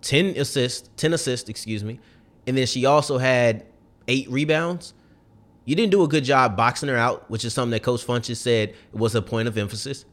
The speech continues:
Didn't really successfully do that. And yes, she, you held Pryor to only eleven points. I'll give you that. But she also had ten assists. So it's not like her offensive output stopped at just scoring the basketball.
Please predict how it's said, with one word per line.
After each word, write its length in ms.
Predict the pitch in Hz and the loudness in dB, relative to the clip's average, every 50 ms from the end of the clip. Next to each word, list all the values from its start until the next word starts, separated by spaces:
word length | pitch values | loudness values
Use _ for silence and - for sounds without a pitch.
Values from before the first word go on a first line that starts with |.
| _ _ - | _ _ -4
Didn't 220 | 104 131 156 170 156 | 0 2 2 4 4
really 180 | 156 156 147 | 4 4 4
successfully 540 | 131 - 135 - - 135 127 - - 120 104 | 2 -2 -4 -2 0 0 0 0 0 -4 -2
do 140 | 95 101 95 | -2 -2 0
that. 380 | 95 120 143 139 131 - - - - - - _ _ _ _ _ | 2 2 4 2 2 0 -4 -10 -20 -20 -20 _ _ _ _ _
And 140 | - 143 151 | -2 0 4
yes, 280 | 165 175 156 117 - - | 6 6 6 6 4 0
she, 100 | - - | -4 -6
you 220 | - 147 170 151 | -6 -4 -2 0
held 260 | 151 160 156 151 131 | 4 6 6 6 4
Pryor 300 | - 156 139 135 135 131 123 | 4 2 2 4 4 2 2
to 140 | - 147 110 | 0 0 0
only 280 | 120 131 135 131 123 | 0 0 0 0 0
eleven 420 | 113 107 107 107 101 95 98 92 87 | 0 0 0 -2 -2 -4 -6 -8 -8
points. 400 | - 98 82 - - - - - - _ _ | -10 -10 -10 -10 -12 -16 -20 -20 -20 _ _
I'll 120 | 110 113 | -4 -4
give 300 | 101 92 101 135 156 147 | -4 -2 0 0 2 2
you 120 | 131 113 98 | 0 -2 -2
that. 280 | 85 - - - - - _ _ _ _ _ _ _ _ _ _ _ _ _ _ _ _ - | -4 -4 -6 -8 -12 -20 _ _ _ _ _ _ _ _ _ _ _ _ _ _ _ _ -4
But 140 | 107 127 120 | -2 -2 -2
she 160 | - 135 139 | 0 2 2
also 280 | 147 170 180 180 208 185 | 4 4 2 0 -2 -2
had 260 | 190 190 170 156 - | 0 0 0 0 0
ten 160 | - - 180 | -2 -2 -2
assists. 540 | 156 - - 175 143 98 - - - - - | -2 -2 -2 -2 -2 -4 -4 -8 -14 -12 -6
So 100 | - 127 | -4 -4
it's 80 | 117 123 | -2 0
not 180 | 165 170 175 | 0 0 2
like 160 | 175 170 - | 2 2 2
her 60 | 160 151 | 2 0
offensive 760 | - 143 147 147 - 156 147 139 - - 143 127 120 113 - - - - _ _ | 2 2 0 0 0 -2 -2 -2 -2 0 0 0 0 -2 -4 -12 -20 -20 _ _
output 420 | - 147 160 - - - 147 131 - | 2 2 2 2 4 2 2 2 2
stopped 400 | - - - 151 143 - - - | -2 0 2 2 2 2 0 -2
at 100 | 117 104 | -4 -2
just 240 | 95 120 107 - - | -2 -4 -4 -4 -6
scoring 520 | - - - 135 139 135 127 117 110 107 | -8 -4 -2 0 2 2 2 2 2 0
the 60 | 98 90 | 0 0
basketball. 680 | 123 143 147 131 - - - 85 80 80 71 - - | 0 0 0 0 -2 -4 -6 -6 -6 -6 -8 -8 -12